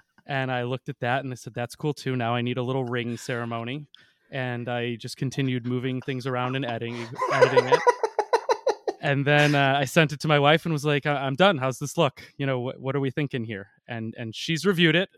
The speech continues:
Speaker 1: and, uh, she says she can tell that it's a little artificial, that it's not me, I suppose, to, to wrap it up here and let you guys ask any questions you want. But I'm gonna
Speaker 2: Well,
Speaker 1: keep
Speaker 2: you
Speaker 1: working on it.
Speaker 2: Yeah. It's a base. It's a base foundation for a starting point. That's all.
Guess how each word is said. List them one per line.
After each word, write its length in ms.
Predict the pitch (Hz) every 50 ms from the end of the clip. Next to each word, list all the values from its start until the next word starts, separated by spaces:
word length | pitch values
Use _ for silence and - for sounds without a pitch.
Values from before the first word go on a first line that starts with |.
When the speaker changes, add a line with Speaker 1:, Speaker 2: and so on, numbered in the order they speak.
| _ -
Speaker 1:
and, 320 | 147 135 127 127 123 120
uh, 320 | 131 127 127 127 123 127 123 - _ _ _ _ _ -
she 160 | - - 147
says 180 | - 180 170 147
she 160 | - 185 175
can 160 | - 175 156
tell 500 | - - 156 151 143 139 131 123 120 139 _ -
that 120 | 135 127
it's 140 | 127 - -
a 40 | 127
little 240 | 127 131 127 120 120
artificial, 540 | 117 113 113 - - 117 - - 110 104
that 100 | 98 107
it's 160 | 104 - - -
not 220 | 120 110 104 -
me, 240 | 110 104 92 90 - _ -
I 80 | 113 107
suppose, 480 | - - 110 - - 113 101 98 - -
to, 180 | - 110 101 - -
to 100 | - 110
wrap 260 | 110 113 110 - -
it 80 | 113
up 120 | 113 110 _ -
here 100 | 113 107
and 80 | 104
let 200 | 110 110 - -
you 80 | 113 104
guys 260 | 107 104 98 - - _ _ _ _ _ _ _ -
ask 240 | 139 131 123 - 131
any 100 | 120 113
questions 540 | - - 123 110 - - - 113 107 - -
you 80 | 113
want. 240 | 104 104 101 98 - _
But 80 | 123 123
I'm 80 | 151
gonna 120 | 175 190 -
Speaker 2:
Well, 100 | 170 190
Speaker 1:
keep 120 | 208 208
Speaker 2:
you 40 | 175
Speaker 1:
working 340 | 185 202 - - 185 160 139
on 120 | 127 120
it. 160 | 123 151 - _ _ _ -
Speaker 2:
Yeah. 380 | 202 247 285 233 151 123 110 - - _ _ _ _ _ _
It's 160 | - 190 -
a 60 | 233 -
base. 340 | - 233 220 175 151 -
It's 100 | 165 -
a 60 | 165 151
base 260 | - 175 170 160 -
foundation 520 | 196 175 165 160 151 160 156 151 - 139
for 220 | 131 - 147 139 131
a 180 | 147 143 139
starting 340 | - - 175 156 143 135 120
point. 260 | - 123 101 95 92
That's 200 | - 151 160 -
all. 340 | 107 101 101 117 131 139